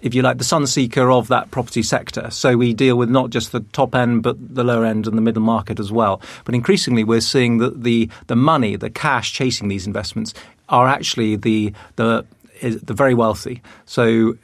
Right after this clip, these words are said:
whereas ten years ago we were selling investment property, as Sophie is alluding to, t-, for half a million to a million, and people are funding this with debt, and they're using the income to, to, to pay and fund that debt. Increasingly, we're seeing people with cash,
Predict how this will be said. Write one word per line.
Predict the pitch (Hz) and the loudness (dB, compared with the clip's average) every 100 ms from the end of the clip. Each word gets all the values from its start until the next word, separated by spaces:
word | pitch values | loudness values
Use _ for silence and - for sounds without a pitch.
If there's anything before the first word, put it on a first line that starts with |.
| - | -18
whereas | - 131 135 127 117 - | -4 2 4 4 2 0
ten | 147 | 0
years | 131 120 | 2 2
ago | 113 113 110 | 2 2 2
we | 107 113 | 2 0
were | 107 | 0
selling | 143 113 110 | 0 0 0
investment | 107 147 156 127 117 | 0 0 0 -4 -2
property, | 113 - 110 | -4 -2 -6
as | 113 | -4
Sophie | - 117 113 | -2 -2 0
is | 107 101 - - - | -4 -4 -10 -14 -6
alluding | 117 131 120 113 | 2 2 4 2
to, | 101 117 107 | 0 0 0
t-, | 107 - - | -4 -10 -8
for | 120 113 110 107 110 | -2 0 2 0 -2
half | - - 123 | -2 0 0
a | 127 | 0
million | 110 107 | 0 0
to | 131 | 0
a | |
million, | 120 139 139 139 135 - - - | 2 4 4 2 -2 -8 -12 -2
and | 123 | 0
people | 127 120 120 | 0 0 0
are | |
funding | 117 - 143 139 131 123 | -2 0 2 4 4 4
this | 120 - | 2 0
with | 120 101 - | -4 -4 0
debt, | 131 90 - - - - | 0 0 -8 -16 -20 -16
and | - 131 123 | -4 0 2
they're | |
using | 120 127 120 131 113 107 | 4 2 2 0 0 0
the | 110 120 | 0 2
income | 165 170 123 110 113 | 2 0 0 -4 -4
to, | - 113 107 107 101 - - - - | -4 -2 0 -2 -6 -14 -20 -20 -10
to, | - 113 113 | -2 -2 -2
to | 123 | -6
pay | 117 131 123 | -2 0 0
and | 113 113 | 0 2
fund | 190 131 | 2 2
that | 101 - | -2 -2
debt. | 117 - | -6 -4
Increasingly, | 139 127 160 151 120 | -6 -2 -2 0 0
we're | 110 113 | 0 0
seeing | - 117 | 0 0
people | 120 113 | 0 -2
with | 107 104 | -2 -4
cash, | - 143 113 104 - | -2 -2 -2 -6 -10